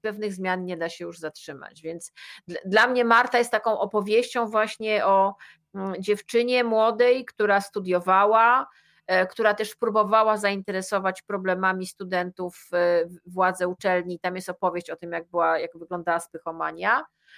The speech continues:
ale która właśnie dzięki spotkaniu z Olą Konieczną, która w ogóle pojawia się i w rozmowie z Piotrkiem Głowackim, generalnie ona jest takim dobrym duchem całej tej historii, y, y, jakby nabiera właśnie tej relacji z,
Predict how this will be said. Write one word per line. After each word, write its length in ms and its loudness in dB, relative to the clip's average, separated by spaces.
ale 280 6
która 360 2
właśnie 360 -2
dzięki 260 -10
spotkaniu 520 -4
z 80 -8
Olą 300 2
Konieczną, 600 -6
która 220 -4
w 60 -4
ogóle 320 0
pojawia 420 2
się 160 -8
i 340 -10
w 140 -10
rozmowie 420 -2
z 80 -18
Piotrkiem 440 -4
Głowackim, 920 -2
generalnie 520 0
ona 100 -4
jest 100 -8
takim 280 -10
dobrym 440 0
duchem 360 -4
całej 280 -6
tej 180 -10
historii, 720 -10
y, 20 -8
y, 40 2
jakby 240 0
nabiera 540 4
właśnie 680 0
tej 240 -4
relacji 600 0
z, 100 -18